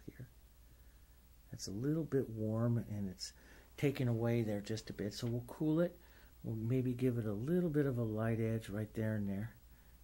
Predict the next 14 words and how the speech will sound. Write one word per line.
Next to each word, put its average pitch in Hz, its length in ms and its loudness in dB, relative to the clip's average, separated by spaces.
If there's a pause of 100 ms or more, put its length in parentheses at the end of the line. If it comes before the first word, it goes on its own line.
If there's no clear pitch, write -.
(120)
and 104 120 -8
pull 107 240 -4
in. 107 140 2
And 120 120 0 (920)
that's 151 240 -2
all 117 140 2
that 95 240 -8
really 95 300 -6
needs. 113 440 -4
And 107 100 -6
I'll 104 100 -6
let 101 220 -8
that 98 200 -10
just - 280 -10